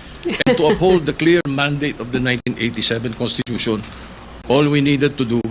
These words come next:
was wait a little. And so I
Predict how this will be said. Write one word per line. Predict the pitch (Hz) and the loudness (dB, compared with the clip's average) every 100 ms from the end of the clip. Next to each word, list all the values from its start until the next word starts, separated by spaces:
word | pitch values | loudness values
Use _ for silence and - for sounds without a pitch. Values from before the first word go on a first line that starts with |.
| 107 - - 113 | -6 -16 -4 0
was | 110 | 0
wait | 120 123 - | 0 -2 -4
a | 101 | -6
little. | 101 95 95 90 - - - - | -8 -8 -8 -10 -16 -18 -18 -8
And | 139 - | -4 0
so | 175 160 139 | 2 2 2
I | 151 | 2